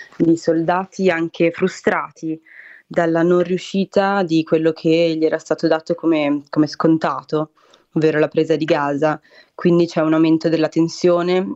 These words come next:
e, e della violenza. Si pensa anche che, appunto, il grosso raid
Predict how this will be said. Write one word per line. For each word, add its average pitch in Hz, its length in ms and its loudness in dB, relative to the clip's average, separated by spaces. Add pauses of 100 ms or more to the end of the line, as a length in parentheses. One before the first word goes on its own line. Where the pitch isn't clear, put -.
e, 151 640 -2
e 160 60 0
della 160 220 0
violenza. 151 760 0 (400)
Si - 160 -4
pensa 165 340 0
anche 180 340 -2
che, 160 340 0
appunto, 160 500 -2
il 151 300 -2
grosso 165 420 -2
raid 151 680 -2